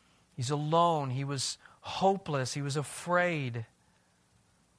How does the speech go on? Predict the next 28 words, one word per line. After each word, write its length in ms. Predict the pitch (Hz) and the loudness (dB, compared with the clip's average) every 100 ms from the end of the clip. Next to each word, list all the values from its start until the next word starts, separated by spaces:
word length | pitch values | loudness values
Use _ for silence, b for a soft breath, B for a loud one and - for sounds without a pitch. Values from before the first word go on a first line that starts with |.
| _ _ | _ _
But 100 | 160 | -4
those 160 | 170 180 | -2 -2
symptoms 880 | - - 196 208 185 151 139 131 - 147 | -2 -2 -2 -2 -4 -4 -4 -4 -2 2
are 160 | 156 | 2
multiplied 960 | 151 147 156 180 180 165 - 143 135 135 | 2 -2 -2 -2 -2 -8 -2 0 0 -2
when 160 | 139 | -8
you 160 | 143 156 | -8 -10
think 480 | - - 175 175 170 | -12 -12 -8 -6 -6
of 100 | 143 | -6
how 300 | - 156 160 | -2 0 0
they're 220 | 160 147 | -2 -4
applied 600 | 131 - - 156 156 151 | -6 -10 -2 0 0 -2
to 100 | 143 | -10
those 500 | 139 147 151 143 - b b b b b b b b _ | -8 -6 -6 -10 -14 b b b b b b b b _
who 200 | - 151 | -6 -2
are 320 | 147 139 139 - | 0 0 -2 -6
sick 500 | - - 165 151 - 151 | -10 -8 -6 -8 -8 -8
in 140 | 143 | -6
their 160 | 135 120 | -6 -8
hearts 580 | - 151 147 143 - | -8 -2 -2 -2 -6
and 100 | 131 | -10
separated 720 | 117 - 156 - 156 143 135 - | -8 -6 -6 -6 -6 -6 -6 -10
from 200 | 135 131 | -10 -2
God 280 | 139 139 | 0 0
because 260 | 131 - 131 | -4 -10 -8
of 120 | 127 | -8
their 160 | 131 117 | -8 -10
sin. 580 | - - - 165 143 | -10 -10 -10 -8 -8